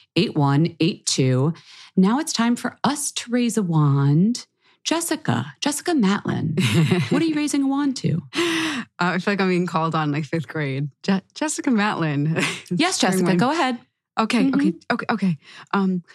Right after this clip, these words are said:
Speaker 2: so
Speaker 1: Jesse,
Speaker 2: I
Speaker 1: Jesse Matlin, your turn.
Speaker 2: Oh,
Speaker 1: Go ahead.
Speaker 2: God, now I feel like I'm with family. All right. So listen,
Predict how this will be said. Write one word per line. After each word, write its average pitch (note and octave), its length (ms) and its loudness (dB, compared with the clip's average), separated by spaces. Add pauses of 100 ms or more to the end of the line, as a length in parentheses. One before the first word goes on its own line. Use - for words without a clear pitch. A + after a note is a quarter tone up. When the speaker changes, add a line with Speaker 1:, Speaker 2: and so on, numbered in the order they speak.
(140)
Speaker 2:
so - 180 0
Speaker 1:
Jesse, F#4 200 0
Speaker 2:
I E4 200 -2
Speaker 1:
Jesse D#4 280 2
Matlin, C#4+ 420 0
your C#4 140 2
turn. C4+ 260 0
Speaker 2:
Oh, - 60 2
Speaker 1:
Go F3+ 80 2
ahead. F#3 220 2
Speaker 2:
God, F3+ 140 0
now E3 180 0
I D#3+ 40 -2
feel E3 140 -4
like D#3 160 -4
I'm D3+ 100 -2
with D3 260 -6
family. D3 540 -4
All E3+ 80 -2
right. D#3 200 -4 (280)
So F#3+ 200 -2
listen, F3 540 -2